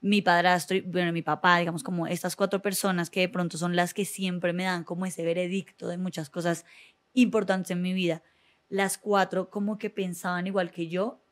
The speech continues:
y lo aceptaron. Entonces siento que a raíz de eso como que yo decía como, "Wow, o sea, como que esto tiene que pasar y como que lo voy a hacer". Obviamente contextualizando un poco para la gente que no sabe de mi historia,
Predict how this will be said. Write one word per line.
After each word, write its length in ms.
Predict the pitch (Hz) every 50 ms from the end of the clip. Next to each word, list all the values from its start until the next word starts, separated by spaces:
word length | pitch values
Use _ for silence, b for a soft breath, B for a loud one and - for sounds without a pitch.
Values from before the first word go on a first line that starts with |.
| _ _ _ _ _
y 160 | - 226 208
lo 120 | 190 175
aceptaron. 720 | 165 156 - - - _ _ - 208 214 190 170 165 165 - _ b b b b b b b b b b
Entonces 380 | 196 214 202 - 202 196 190 175
siento 200 | 214 208 214 202
que 80 | 226 220
a 40 |
raíz 260 | 214 226 220 214 202 175
de 100 | 180 185
eso 140 | 180 190 185
como 220 | - 196 202 202 190
que 140 | - 202
yo 120 | 185 185 180
decía 220 | 175 160 175 170
como, 240 | - 180 185 185 170
"Wow, 260 | 156 170 190 226 233 202
o 80 | 185
sea, 320 | 170 - 185 175 170 170 170 - -
como 220 | - 196 185 180
que 100 | - 180
esto 160 | 175 160 - 160
tiene 300 | - 196 202 190 190 180
que 100 | 208 185
pasar 380 | - 180 180 170 - 185 190
y 60 | 220
como 220 | 220 247 208 196 185
que 120 | - 170
lo 180 | 175 175 175 175
voy 160 | 165 160 151
a 40 | 147
hacer". 320 | 139 - 180 196 262 - b b b b b b b b b
Obviamente 420 | - 180 185 185 180 190 180 202
contextualizando 840 | 202 214 208 202 202 - - - 202 196 190 175 - 180 175 170 175 185
un 100 | 202 190
poco 460 | - 208 190 180 - 180 165 160 160
para 180 | - 170 160 160
la 80 | 160
gente 260 | 156 160 180 170 - -
que 120 | - 156
no 120 | 156 165
sabe 320 | 156 - 165 160 156 160 160
de 120 | 160 170 170
mi 100 | 180 180
historia, 460 | 175 - - 185 170 151 151 147 147